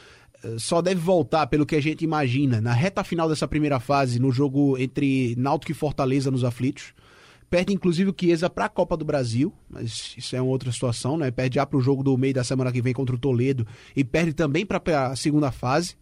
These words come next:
que no máximo vai ser disputada no dia quatro de março. Então,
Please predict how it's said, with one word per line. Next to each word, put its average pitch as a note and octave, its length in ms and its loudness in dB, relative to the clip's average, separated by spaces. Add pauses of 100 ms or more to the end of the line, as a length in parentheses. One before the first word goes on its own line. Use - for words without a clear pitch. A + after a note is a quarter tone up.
(160)
que B2+ 140 -4
no F3+ 120 4
máximo D#3+ 380 0
vai C#3 120 0
ser D3+ 120 -4
disputada C3 460 -2
no B2 60 0
dia B2+ 140 0
quatro C3 320 -4
de A#2+ 60 -4
março. A#2 400 -4 (680)
Então, E3 680 0